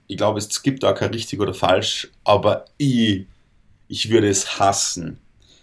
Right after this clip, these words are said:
wenn wir irgendwann so diesen, äh, weiß nicht, System of a Down oder wie auch immer Weg haben, die sich ja gefühlt dann nur mehr auf der Bühne treffen und sie eigentlich hassen.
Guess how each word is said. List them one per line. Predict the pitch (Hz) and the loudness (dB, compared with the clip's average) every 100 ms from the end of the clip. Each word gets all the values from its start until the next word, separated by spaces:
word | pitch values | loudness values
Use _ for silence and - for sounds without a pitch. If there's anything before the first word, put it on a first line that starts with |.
| _ - | _ -12
wenn | 98 92 92 92 92 92 95 95 | -4 -2 0 0 -2 -2 -4 -6
wir | - 98 104 98 | -10 -2 0 4
irgendwann | 110 98 90 90 | 2 2 0 -2
so | 90 90 | -4 -6
diesen, | 92 - 92 87 85 | -6 -4 -4 -4 -6
äh, | 73 76 73 - - _ _ - | -6 -4 -4 -6 -12 _ _ -8
weiß | 73 - | -8 -6
nicht, | 90 76 | -8 -6
System | - 104 - 98 | -4 -4 -4 -6
of | 95 | -6
a | |
Down | 92 78 95 | -2 0 0
oder | 104 92 | 0 0
wie | 92 | 0
auch | 90 | -2
immer | 101 95 - | -4 -6 -6
Weg | 85 - | -10 -2
haben, | 85 92 95 - _ _ _ | -2 -2 -6 -14 _ _ _
die | 101 | -4
sich | 95 | 2
ja | 98 | 2
gefühlt | 92 92 104 98 | 2 0 -2 0
dann | 98 98 | 0 2
nur | 98 | 2
mehr | 98 90 | 2 0
auf | - | 0
der | - | -4
Bühne | 101 117 | 0 0
treffen | - 85 - - 98 98 | 0 -6 -8 -8 -8 -6
und | 92 90 | -6 -6
sie | - | -4
eigentlich | 87 92 - | -4 -4 -2
hassen. | 98 - 87 90 | -2 -2 -6 -10